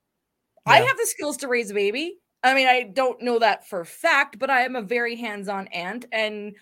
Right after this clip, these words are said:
Speaker 1: I don't talk, I don't think I have a maternal instinct, but I care, and I'm a, you know, I, I care for my nephew, stuff like that. I just don't like that, that stereotype that those of us who've chosen not to have children,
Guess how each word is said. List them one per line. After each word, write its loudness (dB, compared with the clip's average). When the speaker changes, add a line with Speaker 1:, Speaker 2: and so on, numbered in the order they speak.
Speaker 1:
I 2
don't 0
talk, -2
I 2
don't -4
think -6
I -2
have -4
a -8
maternal -10
instinct, -8
but -2
I -2
care, -2
and -6
I'm -8
a, -8
you -4
know, -4
I, -4
I 0
care -4
for -12
my -6
nephew, -8
stuff -8
like -6
that. 0
I 4
just -6
don't 0
like -4
that, 0
that 0
stereotype -2
that -4
those 0
of -8
us -6
who've -12
chosen -6
not -6
to -12
have -4
children, -10